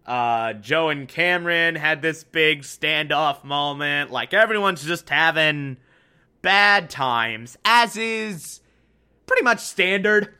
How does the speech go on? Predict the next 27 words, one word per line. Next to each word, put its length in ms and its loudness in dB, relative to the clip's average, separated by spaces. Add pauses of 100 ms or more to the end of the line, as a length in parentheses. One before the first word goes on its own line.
(100)
for 120 -2
Halt 240 2
and 60 -10
Catch 220 -4
Fire, 480 2 (140)
<laughs> 180 -16 (1040)
if 220 -4
I'm 280 -4
being 440 0
totally 420 0
honest. 580 -4 (1000)
Anyway, 640 2
literally 720 0
as 340 2
I 180 2
started 440 0
the 140 -6
outro, 680 -6 (320)
I 140 0
had 320 -2
technical 420 -6
difficulties. 1040 -10 (1040)
As 320 6
I 140 4
started 760 2
the 200 -4 (160)
goddamn 1080 2